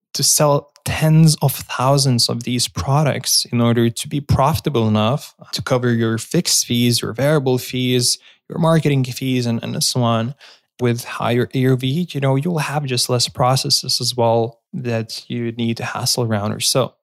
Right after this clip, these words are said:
Now, as I said, at a bigger scale, you'll most likely become even more profitable as well. And just to illustrate,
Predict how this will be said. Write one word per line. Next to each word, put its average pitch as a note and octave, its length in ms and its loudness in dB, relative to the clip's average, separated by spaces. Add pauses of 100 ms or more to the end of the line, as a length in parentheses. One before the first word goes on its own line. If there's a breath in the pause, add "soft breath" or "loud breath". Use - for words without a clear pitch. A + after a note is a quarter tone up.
(520)
Now, D3 480 4 (180)
as D#3+ 120 -4
I F#3+ 60 0
said, D3 400 0
at C#3 140 0
a B2 60 0
bigger C#3 400 2
scale, B2 680 2
you'll A#2 640 2
most A#2 340 2
likely B2 240 0
become B2 440 -2
even A2+ 260 2
more G#2+ 260 2
profitable A#2+ 560 -4
as D3 160 2
well. D#3 380 4
And A#2+ 220 4
just C#3 220 2
to - 60 -4
illustrate, B2 540 0